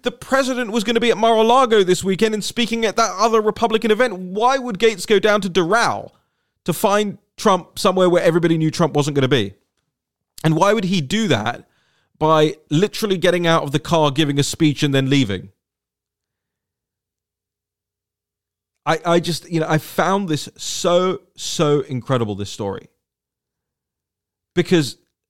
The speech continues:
it's not often you get an establishment reporter to admit to you that they have made a mistake twice in the space of three minutes in a direct message. But,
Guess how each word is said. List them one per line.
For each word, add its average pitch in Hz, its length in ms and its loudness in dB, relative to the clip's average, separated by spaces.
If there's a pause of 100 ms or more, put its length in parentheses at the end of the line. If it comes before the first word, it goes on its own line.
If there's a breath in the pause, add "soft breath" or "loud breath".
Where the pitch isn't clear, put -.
(440)
it's - 160 -8
not 220 280 0
often 180 280 -2
you 147 100 -2
get - 440 -4 (580)
an 135 100 -2
establishment 151 560 -2
reporter 147 340 -4
to - 180 -8
admit 151 400 -2
to 151 100 -6
you 101 320 -4 (1700)
that 151 180 -6
they 151 160 4
have 135 160 0
made 147 180 2
a 143 40 0
mistake 139 500 -2
twice 165 520 -4
in - 140 -2
the 143 80 0
space 160 280 -2
of 139 80 -8
three 156 440 -4
minutes 165 360 -4
in 151 140 -4
a 147 60 0
direct 139 720 -4
message. 139 680 -4 (2750)
But, 196 160 0